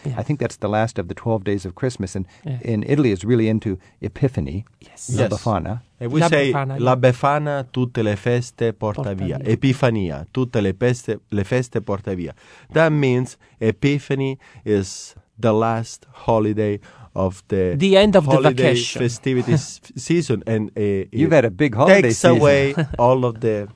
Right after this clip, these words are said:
Speaker 3: festivities.
Speaker 2: So it's a grand finale.
Speaker 1: Yes, we
Speaker 3: Yes,
Speaker 1: have
Speaker 3: it's exactly
Speaker 2: Is
Speaker 3: the
Speaker 2: it a
Speaker 3: grand
Speaker 2: grand finale?
Speaker 3: Yeah,
Speaker 1: Yes.
Speaker 3: this is what it is.
Speaker 1: The grand finale,
Speaker 3: And
Speaker 1: exactly.
Speaker 3: according to tradition, you should,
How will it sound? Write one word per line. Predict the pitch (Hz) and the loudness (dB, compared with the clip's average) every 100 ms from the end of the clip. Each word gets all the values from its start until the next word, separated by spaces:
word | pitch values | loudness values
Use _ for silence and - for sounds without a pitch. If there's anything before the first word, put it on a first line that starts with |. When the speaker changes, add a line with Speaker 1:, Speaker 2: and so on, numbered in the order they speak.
| - - | -20 -14
Speaker 3:
festivities. | 113 - 113 90 - - | -12 -10 -10 -10 -12 -6
Speaker 2:
So | 156 | -4
it's | 139 | 2
a | |
grand | 156 151 | 4 4
finale. | - 147 151 233 | 2 0 2 2
Speaker 1:
Yes, | 233 226 | 0 -4
we | 240 | 2
Speaker 3:
Yes, | 160 160 | 4 4
Speaker 1:
have | 160 | 2
Speaker 3:
it's | 151 - | 0 0
exactly | 135 120 139 156 156 156 | 0 2 4 4 4 2
Speaker 2:
Is | |
Speaker 3:
the | 156 | 4
Speaker 2:
it | 190 | 4
a | |
Speaker 3:
grand | 175 165 175 | 4 4 4
Speaker 2:
grand | 165 | 4
finale? | 160 175 | 4 2
Speaker 3:
Yeah, | 151 165 | 0 -2
Speaker 1:
Yes. | 170 143 - | 0 0 0
Speaker 3:
this | 196 175 | -2 -2
is | 156 | 0
what | 151 135 | -2 -2
it | 147 | -4
is. | 110 - | -8 -4
Speaker 1:
The | 170 | -4
grand | 151 185 233 | 0 0 0
finale, | - 180 135 139 | 0 -2 0 0
Speaker 3:
And | 139 | 2
Speaker 1:
exactly. | 147 143 | 4 4
Speaker 3:
according | - 170 175 165 | 4 2 2 2
to | 160 | 0
tradition, | - 143 180 - 113 | 0 2 0 0 0
you | 113 120 | 2 2
should, | - - 156 127 95 85 | 0 -4 0 2 0 -4